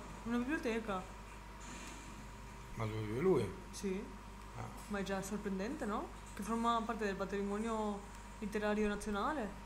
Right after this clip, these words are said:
Speaker 2: Cazzo.
Speaker 1: <laughs>
Speaker 2: Cazzo. <laughs> Potrei farlo cento volte, mi piace troppo.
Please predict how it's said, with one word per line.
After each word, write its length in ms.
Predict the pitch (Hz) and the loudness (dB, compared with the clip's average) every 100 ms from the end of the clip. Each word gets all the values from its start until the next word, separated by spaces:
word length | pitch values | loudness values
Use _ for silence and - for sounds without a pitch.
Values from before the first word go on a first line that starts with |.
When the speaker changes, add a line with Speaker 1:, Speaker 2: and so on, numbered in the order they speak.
| - - - | -10 -12 -6
Speaker 2:
Cazzo. 580 | 120 113 311 320 120 277 | 2 4 6 4 4 2
Speaker 1:
<laughs> 160 | - - - - - - - - - - - - - - - - - - - - - - - - - - - - | 0 -8 -10 -10 -12 -12 -12 -12 -12 -12 -12 -12 -12 -12 -12 -12 -12 -12 -12 -10 -10 -10 -10 -10 -12 -12 -12 0
Speaker 2:
Cazzo. 600 | 123 117 - - 123 113 - | 4 6 4 2 2 2 4
<laughs> 440 | 233 196 208 180 175 - - | 6 8 8 6 2 -2 0
Potrei 220 | 175 185 | 8 10
farlo 220 | 190 202 | 12 12
cento 260 | 185 214 220 | 12 12 12
volte, 280 | 165 156 143 | 10 10 8
mi 80 | 147 | 8
piace 240 | 170 185 | 6 6
troppo. 400 | 156 143 131 | 6 6 4